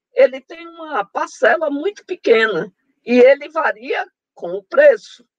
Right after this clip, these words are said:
O governo aumenta a alíquota. Se o, se o preço do petróleo for baixo, o imposto é baixo. Então, essa é que é a armadilha que nós estamos metidos. Por que que o governo tomou essa decisão?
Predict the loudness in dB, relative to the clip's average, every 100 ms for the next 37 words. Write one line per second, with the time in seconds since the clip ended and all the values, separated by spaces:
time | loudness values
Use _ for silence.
0 | _ _ _ _ _ _ -4 0 2 0
1 | -8 -6 -8 -6 -6 -6 -4 -4 -4 -10
2 | -16 -20 -16 -18 _ _ _ _ _ _
3 | _ -20 -2 0 0 -4 -12 -8 -6 -6
4 | -2 -2 -2 -6 -10 -4 -4 -2 -4 -4
5 | -10 -8 -4 -4 -2 -4 -4 -10 -8 -10
6 | -8 -8 -8 -14 -20 -20 _ _ _ _
7 | _ _ _ _ -2 0 0 -4 -2 0
8 | 0 -2 -4 -2 0 0 -2 -4 -6 -6
9 | -6 -2 -2 -2 -4 -6 -2 -4 -4 -8
10 | -6 -6 -6 -10 -16 _ _ _ _ _
11 | _ _ _ _ 0 2 2 0 -2 -4
12 | 0 2 4 4 2 -6 -4 -2 0 -4
13 | -6 -4 -4 -6 -8 -4 -4